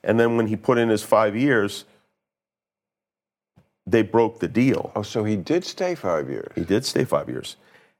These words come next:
Speaker 1: And then
Speaker 2: Hmm.
Speaker 1: Jay, who knows a lot about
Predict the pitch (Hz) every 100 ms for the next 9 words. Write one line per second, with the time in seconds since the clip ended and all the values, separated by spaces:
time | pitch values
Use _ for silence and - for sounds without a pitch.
0 | - 104 117 110 117 117 147 - _ -
1 | 110 95 90 101 147 139 92 101 120 110
2 | 107 104 90 92 98 95 - 127 117 -
3 | -